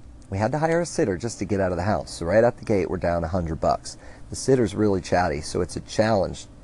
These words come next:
just to get out of the door, but we made it. First stop was a hipster bar.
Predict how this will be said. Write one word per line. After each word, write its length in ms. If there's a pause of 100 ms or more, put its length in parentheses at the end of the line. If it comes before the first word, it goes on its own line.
just 260
to 60
get 120
out 140
of 80
the 80
door, 260
but 200
we 100
made 340
it. 140 (460)
First 260
stop 300
was 160
a 60
hipster 400
bar. 340